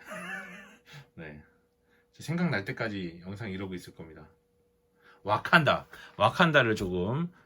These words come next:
더 알리는 그런, 음, 제목이었으면 좋겠-, 좋았었을 텐데 그게 아니었-, 아니어서 좀 아쉬웠고, 네, 그런 캐릭터입니다. 여튼 뭐 캐릭터는 그랬지만 이 피규어만큼은 정말, 정말 멋있게 나온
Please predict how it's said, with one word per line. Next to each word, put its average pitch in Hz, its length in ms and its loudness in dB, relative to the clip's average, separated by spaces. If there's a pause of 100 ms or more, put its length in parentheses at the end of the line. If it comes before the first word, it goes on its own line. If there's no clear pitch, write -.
(140)
더 82 200 -8
알리는 85 600 -2
그런, 80 440 -6 (680)
음, 78 300 -12
제목이었으면 82 680 -8
좋겠-, - 300 -12
좋았었을 87 540 -6
텐데 80 420 -10 (100)
그게 80 260 -10
아니었-, 80 360 -8 (180)
아니어서 87 460 -6
좀 80 160 -10
아쉬웠고, 76 600 -10 (600)
네, 76 120 -12
그런 92 200 -6
캐릭터입니다. 87 480 -2
여튼 151 340 6 (380)
뭐 80 320 0 (160)
캐릭터는 180 400 8
그랬지만 110 600 4 (380)
이 85 240 -4
피규어만큼은 98 800 -2
정말, 80 500 -8
정말 85 300 -2
멋있게 82 400 -2
나온 85 360 0